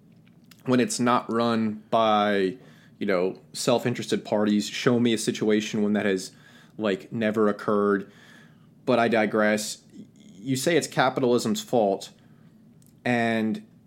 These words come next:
it's our fault because we have an embargo on them from giving them capitalism.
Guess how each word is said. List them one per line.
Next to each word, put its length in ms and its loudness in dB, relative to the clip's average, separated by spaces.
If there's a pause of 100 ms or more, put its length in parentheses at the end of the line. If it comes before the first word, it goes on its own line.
(120)
it's 180 0
our 160 4
fault 320 0
because 640 0
we 160 -2
have 180 -2
an 80 0
embargo 580 2
on 220 2
them 240 -2
from 260 -4
giving 340 0
them 140 -2
capitalism. 800 -6